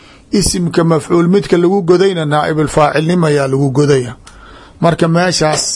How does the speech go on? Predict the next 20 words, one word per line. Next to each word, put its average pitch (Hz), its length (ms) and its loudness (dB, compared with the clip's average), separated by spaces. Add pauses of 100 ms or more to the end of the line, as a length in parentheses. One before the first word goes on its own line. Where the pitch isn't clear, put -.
(560)
yay 156 280 0
isimka 160 420 0
mafcuul 143 480 -2
kaga 151 280 -2
fog 165 240 -4
tahay, 170 320 0
isimka 156 460 0
faacil 143 440 -2 (680)
yaa 147 220 0
lagu 151 240 0
shabahay 135 480 -2
buu 127 180 -2
ku - 120 -6
leeyahay. 127 280 0 (2500)
Kitaabkan 180 600 -2
waxa 143 200 -2
weeyaan 156 420 0 (160)
asiga 180 340 -2
yaa 139 160 -2
sharxayo. 127 500 -6